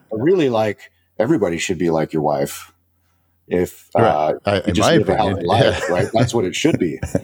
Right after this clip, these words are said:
Speaker 2: <laughs>
Speaker 1: But, you know, things
Speaker 2: Mm-hmm.
Speaker 1: have been skewed so much. Um, you know, and the sad part is, and I'm sure you saw it at, at Disney World or Disneyland, but it's the
Speaker 2: Mm-hmm.
Speaker 1: kids now. It's these young children.
Speaker 2: Mm-hmm.
Speaker 1: Like, I see two hundred pound eight-year-olds with fatty liver disease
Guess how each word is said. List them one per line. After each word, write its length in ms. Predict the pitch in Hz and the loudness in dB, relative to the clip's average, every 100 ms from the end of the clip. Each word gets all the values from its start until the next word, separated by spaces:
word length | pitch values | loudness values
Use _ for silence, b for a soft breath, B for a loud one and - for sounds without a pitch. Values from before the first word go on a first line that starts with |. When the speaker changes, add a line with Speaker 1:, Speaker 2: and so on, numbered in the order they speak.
| - | -4
Speaker 2:
<laughs> 340 | - - - | -8 -8 -2
Speaker 1:
But, 280 | 196 190 - _ _ - | 0 0 -4 _ _ -4
you 120 | 131 | -2
know, 100 | 104 | 0
things 220 | - 101 | 2 4
Speaker 2:
Mm-hmm. 40 | 80 | 4
Speaker 1:
have 80 | 95 | 2
been 140 | 87 | -4
skewed 380 | - - 135 110 | -6 -2 -2 0
so 160 | 101 | -2
much. 540 | 85 82 80 - - - _ _ _ _ _ | 0 0 0 -2 -6 -10 _ _ _ _ _
Um, 540 | 85 85 80 78 73 71 - | -2 0 0 -2 -6 -12 -6
you 80 | 123 | -2
know, 100 | 117 | -2
and 100 | 117 | -4
the 60 | |
sad 380 | - 170 185 143 | -2 0 0 0
part 340 | 113 98 98 - | -2 -2 -2 -2
is, 340 | 110 107 98 | 0 2 2
and 120 | 107 113 | 0 0
I'm 80 | |
sure 180 | 110 151 | 0 0
you 120 | 120 | 0
saw 260 | 104 110 101 | 0 0 2
it 80 | 92 | 0
at, 140 | 87 - - | -2 -4 -2
at 260 | 90 - | -2 -2
Disney 260 | 107 110 101 | -2 0 0
World 280 | 87 85 85 | 0 0 0
or 60 | |
Disneyland, 640 | - 98 92 82 82 82 80 | 0 0 0 0 0 0 0
but 180 | 80 - _ _ _ _ | -2 -4 _ _ _ _
it's 240 | 104 - - | -4 -2 0
the 80 | |
Speaker 2:
Mm-hmm. 140 | 85 80 | 2 4
Speaker 1:
kids 300 | 123 127 90 | 4 0 -2
now. 360 | 90 80 80 | -2 -2 -2
It's 180 | 80 - | -2 -4
these 200 | 92 85 | -6 -2
young 220 | 101 95 | 0 0
children. 640 | 82 104 104 95 80 78 78 _ _ _ _ | -2 0 0 0 0 -2 -4 _ _ _ _
Speaker 2:
Mm-hmm. 180 | 69 67 | -2 0
Speaker 1:
Like, 100 | 87 | 0
I 120 | 107 | 0
see 460 | 120 127 110 104 90 _ _ | 0 0 2 0 -2 _ _
two 180 | - 117 | -2 0
hundred 260 | 107 98 80 | 2 0 0
pound 320 | 104 95 90 | 0 2 2
eight-year-olds 800 | 92 120 87 82 82 78 - - | 0 2 0 2 0 -2 -6 -6
with 140 | 82 | -6
fatty 300 | - 101 92 | -2 0 0
liver 240 | 85 101 90 | 0 0 0
disease 640 | 85 156 80 82 80 - | -2 -2 0 0 0 -4